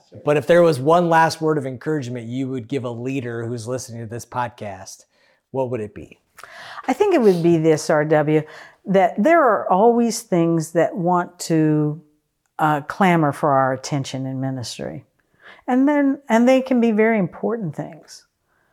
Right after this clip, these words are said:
Speaker 1: Uh, but I, I just want to encourage our pastors, our leaders in the church, uh, that we're asking the question. We're asking the question, what is our number one focus?
Speaker 2: Hmm.
Speaker 1: What's our mission?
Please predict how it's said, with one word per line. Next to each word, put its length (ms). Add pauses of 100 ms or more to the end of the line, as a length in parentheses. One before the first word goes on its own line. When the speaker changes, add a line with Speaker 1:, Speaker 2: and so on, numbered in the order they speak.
(340)
Speaker 1:
Uh, 220
but 220
I, 220
I 80
just 240
want 180
to 80
encourage 1040 (240)
our 140
pastors, 800
our 260
leaders 540
in 140
the 80
church, 720 (480)
uh, 320
that 480 (100)
we're 240
asking 480
the 60
question. 640 (1400)
We're 120 (100)
asking 400
the 80
question, 640
what 180
is 240 (100)
our 140
number 340
one 260
focus? 640 (260)
Speaker 2:
Hmm. 100
Speaker 1:
What's 280
our 140
mission? 520